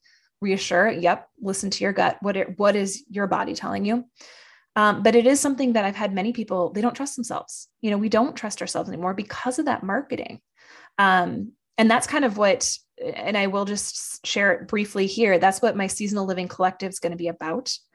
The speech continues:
Um, so I do have a program coming out, but it doesn't start until January thirty-first. Um, and it's gonna be about trusting yourself again and how to listen to your body. Um,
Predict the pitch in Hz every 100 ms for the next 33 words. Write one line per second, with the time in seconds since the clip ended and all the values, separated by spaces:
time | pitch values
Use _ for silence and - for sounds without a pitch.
0 | - - _ - 180 170 - 202 220 233
1 | 196 185 196 196 185 185 175 170 - 180
2 | 180 - 190 196 - 180 196 190 170 170
3 | 170 175 160 156 170 165 - 156 - -
4 | - _ - - _ 196 180 175 160 -
5 | _ - 202 196 - 202 202 185 170 170
6 | 170 - _ _ - 175 - - 170 180
7 | - - - - - - - 220 202 -
8 | 185 185 190 196 - - - - 180 185
9 | 165 - - - _ - _ 185 175 160